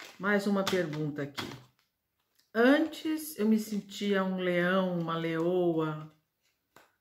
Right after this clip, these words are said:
e hoje me sinto apenas uma humana. Ai, meu Deus do céu. Gente, eu não entendo essa mania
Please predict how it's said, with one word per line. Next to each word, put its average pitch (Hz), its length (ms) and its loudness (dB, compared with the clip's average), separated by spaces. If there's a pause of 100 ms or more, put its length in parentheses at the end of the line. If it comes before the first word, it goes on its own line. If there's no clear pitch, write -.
e 180 160 -2
hoje 208 500 2 (880)
me 190 120 -4
sinto 196 640 -4 (760)
apenas 202 460 0
uma 190 220 0
humana. 156 640 -4 (2500)
Ai, 247 640 6
meu 202 220 6
Deus 180 300 -4
do 180 60 -12
céu. 185 600 -2
Gente, 330 340 -2
eu 320 80 4
não 349 60 2
entendo 330 320 0
essa 262 200 6
mania 208 540 2